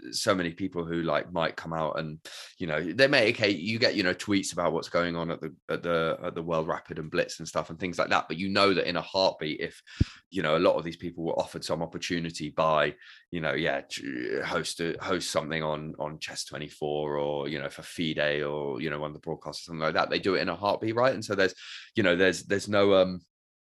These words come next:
there's no, uh, there's no kind of n-, nothing really sort of running in, like, independent stream in parallel with chess. It's just kind of this one sort of quite messy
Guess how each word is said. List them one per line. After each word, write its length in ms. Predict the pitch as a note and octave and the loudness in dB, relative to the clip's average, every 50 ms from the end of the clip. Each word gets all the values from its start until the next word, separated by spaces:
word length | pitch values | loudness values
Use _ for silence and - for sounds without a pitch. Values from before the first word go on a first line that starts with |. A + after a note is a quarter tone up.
| _ _ _ _ _ _ _ | _ _ _ _ _ _ _
there's 200 | - G#2+ G2+ F2 | -6 -6 -4 -2
no, 300 | G2+ G#2+ G#2+ G#2 G2+ G2+ | 0 4 6 6 6 8
uh, 400 | G2 F#2+ F#2 F#2 F#2 F2+ F2+ F2 | 8 8 8 6 6 6 4 4
there's 160 | - F2+ F#2 F#2 | 2 0 0 0
no 100 | G#2+ F#2+ | 0 0
kind 180 | - G2 F2+ F2+ | 0 0 -2 -2
of 120 | E2+ E2 - - | -2 -4 -6 -4
n-, 160 | F#2 F2+ F#2 - | -2 -2 -2 0
nothing 320 | - G#2+ G2+ - - F#2+ F#2 | 0 0 0 0 -2 -4 -2
really 200 | F2+ F2 F2 E2+ | 0 0 0 -2
sort 200 | - - D#2 E2+ | -4 -4 -4 -6
of 120 | D#2+ - E2 | -6 -8 -6
running 320 | E2 F#2+ F#2 F2+ E2+ E2 D#2+ | -2 0 0 0 0 0 -2
in, 160 | E2 - G1+ | -4 -4 -2
like, 200 | - D#2+ E2 - | 0 0 0 2
independent 500 | D#2 F2 E2 - - F2+ F2+ E2+ E2 E2 | 0 -2 -6 -6 -6 -6 -6 -6 -6 -6
stream 300 | - - - F2 E2+ E2+ | -8 -6 -4 -2 -2 -2
in 100 | E2 E2 | -4 -6
parallel 520 | E2 - - F2 E2+ E2+ E2+ F2+ F2+ F#2 G2+ | -8 -2 0 2 2 4 4 2 2 2 0
with 160 | F#2+ F#2 - | -4 -8 -6
chess. 300 | - - F#2+ G2+ G#2+ - | -4 -4 -4 -4 -4 -8
It's 120 | - - | -10 -6
just 220 | - - F#2 - - | -6 -4 -4 -4 -4
kind 180 | - E2+ D#2+ | -4 -4 -4
of 80 | D#2+ - | -4 -6
this 160 | - D#2+ - | -10 -12 -2
one 300 | - F2+ F2 E2+ E2+ D#2+ | 2 4 4 4 2 0
sort 160 | D#2+ - - | -4 -10 -12
of 100 | E2 D#2+ - | -12 -14 -8
quite 220 | - - - - | -6 -6 -4 -4
messy 420 | - F2+ E2 - - D#2 D#2 D#2+ | -4 -6 -4 -4 -6 -6 -8 -8